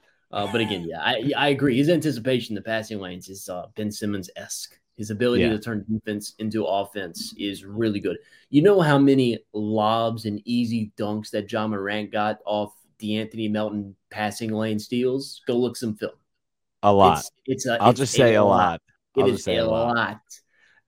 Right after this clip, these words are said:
Speaker 1: Ja Morant's gonna miss DeAnthony Melton. I promise you that.
Speaker 2: Absolutely.
Speaker 1: Um,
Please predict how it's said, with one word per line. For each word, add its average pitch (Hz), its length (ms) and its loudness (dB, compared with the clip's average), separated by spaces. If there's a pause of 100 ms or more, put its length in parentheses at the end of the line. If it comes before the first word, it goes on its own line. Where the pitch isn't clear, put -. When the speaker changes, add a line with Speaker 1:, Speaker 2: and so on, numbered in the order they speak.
Speaker 1:
Ja 139 160 4
Morant's 110 380 -2
gonna 98 120 -6
miss 98 340 -4
DeAnthony 82 420 -12
Melton. - 280 -12
I - 40 -20
promise 90 340 -10
you 73 100 -16
that. 55 240 -16
Speaker 2:
Absolutely. 135 640 2
Speaker 1:
Um, 92 180 -12